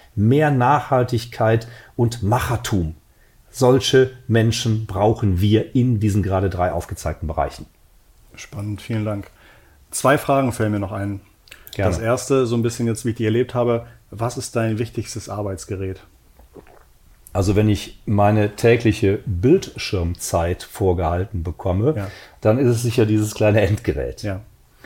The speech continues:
Speaker 1: Und ich sagte ja, bin ich vielleicht auch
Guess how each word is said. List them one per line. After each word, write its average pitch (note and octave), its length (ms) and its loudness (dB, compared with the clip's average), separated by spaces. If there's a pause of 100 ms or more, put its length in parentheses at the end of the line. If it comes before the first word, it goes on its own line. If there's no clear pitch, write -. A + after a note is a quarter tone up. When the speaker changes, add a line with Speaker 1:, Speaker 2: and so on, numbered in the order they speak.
(540)
Speaker 1:
Und C3 280 4
ich - 120 0
sagte B2+ 300 0
ja, G2+ 120 4
bin A2+ 140 4
ich D3 100 -2
vielleicht G2+ 340 0
auch G#2+ 220 0